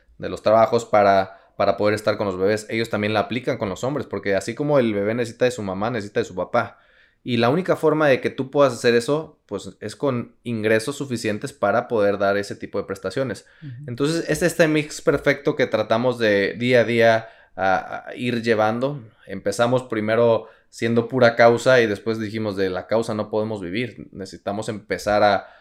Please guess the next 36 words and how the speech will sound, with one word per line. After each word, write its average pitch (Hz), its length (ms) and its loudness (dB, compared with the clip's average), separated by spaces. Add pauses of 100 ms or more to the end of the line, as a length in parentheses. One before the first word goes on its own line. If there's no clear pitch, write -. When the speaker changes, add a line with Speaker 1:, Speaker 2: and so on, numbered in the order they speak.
(160)
Speaker 1:
a, 92 160 -2
a 101 180 -6
ser 107 160 -4
más 110 140 -2
profesionales 101 680 -6
en 98 120 -6
el 90 100 -10
negocio". 104 640 -4
Speaker 2:
Ujú. 104 220 -12
Speaker 1:
Y 113 120 -6
hoy 135 180 4
en 143 120 2
día 139 420 4 (200)
hemos 123 260 -4
evolucionado 110 680 2
esta 123 460 0
parte 123 260 2
sin 110 200 -8
dejar 104 240 -2
la 113 180 4
otra 123 460 0 (500)
y 120 260 -4
tratando 110 560 0
de 123 80 6
hacer 107 220 0
el 113 80 0
balance 107 400 0
perfecto 107 420 -4
entre 104 220 -2
ambas 101 420 -2 (300)
para 95 220 -4
poder 110 360 4
crecer 110 560 -2
de 95 100 -8
forma 107 340 -4
correcta, 117 760 -4